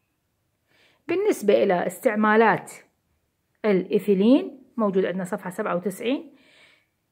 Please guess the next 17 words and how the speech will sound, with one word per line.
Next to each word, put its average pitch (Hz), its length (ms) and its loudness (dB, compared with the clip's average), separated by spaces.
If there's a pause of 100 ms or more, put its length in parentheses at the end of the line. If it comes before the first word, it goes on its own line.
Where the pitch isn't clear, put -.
(180)
يستخدم 269 440 2
في 247 140 -2
تحضير 214 340 4
البلاستيك 190 880 -2 (140)
أو 202 120 2
اللدائن، 180 640 0 (560)
يستخدم 233 420 0
في 220 200 -2
إنضاج 202 320 0
الفواكه، 185 800 2 (300)
يستخدم 262 400 -2
في 208 140 -4
تحضير 202 380 -2
الكحول، 214 800 2 (1160)
بالنسبة 226 420 2
لاستخدامات 190 640 -4
الأستيلين 247 680 -2